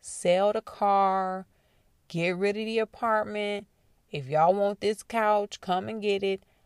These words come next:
I'm moving and living in a hut on the beach. I, hey, and this is a big age year for me too. Y'all, pff,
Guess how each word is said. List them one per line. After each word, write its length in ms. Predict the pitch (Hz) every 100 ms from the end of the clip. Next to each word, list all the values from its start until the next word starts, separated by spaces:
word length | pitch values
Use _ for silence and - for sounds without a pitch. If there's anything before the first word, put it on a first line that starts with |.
| _ _
I'm 340 | 185 180 180 175
moving 600 | 190 226 208 214 214 - -
and 240 | 190 196
living 300 | 185 190 185
in 120 | 185
a 120 | 185 190
hut 580 | 175 233 190 190 - _ _ -
on 240 | 175 185
the 80 | 180
beach. 800 | 170 202 185 - - - - - _ _ _ _ _ _ _
I, 300 | 185 220 240 190 - 180 - - - _ _ _ _
hey, 400 | - 156 127 - _ _ _ _ - -
and 180 | 214 247
this 160 | 269 -
is 180 | 208 190
a 120 | 175
big 240 | 202 240
age 280 | - 247 277 233
year 140 | 277
for 100 | 277
me 140 | 294
too. 180 | 302 339
Y'all, 260 | 247 226 - -
pff, 220 | - -